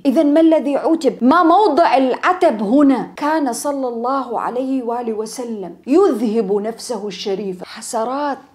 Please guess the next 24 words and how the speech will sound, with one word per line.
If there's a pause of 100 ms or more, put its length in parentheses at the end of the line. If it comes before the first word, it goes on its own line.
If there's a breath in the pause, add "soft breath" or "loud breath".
(160)
على
أن
هؤلاء
لا
يستمعون
للقرآن،
فجاء
القرآن (140)
من
خلال
هذه
الحادثة
ليبين
ويؤكد
ويؤصل (260)
أن
يا
رسول
الله
صلى
الله
عليه
وآله
وسلم